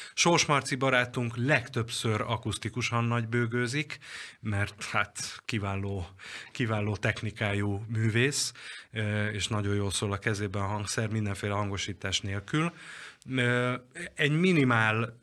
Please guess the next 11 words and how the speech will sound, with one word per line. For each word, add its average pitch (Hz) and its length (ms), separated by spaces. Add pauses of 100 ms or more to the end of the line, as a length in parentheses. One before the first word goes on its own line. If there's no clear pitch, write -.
(100)
ö, 117 400
ö, 107 340
kis - 300
hangosítás 104 720
lesz 95 280
Eszternek 98 960
berakva, 98 440
nyilván 101 400
az 95 140
éneknek 101 1040
muszáj 92 480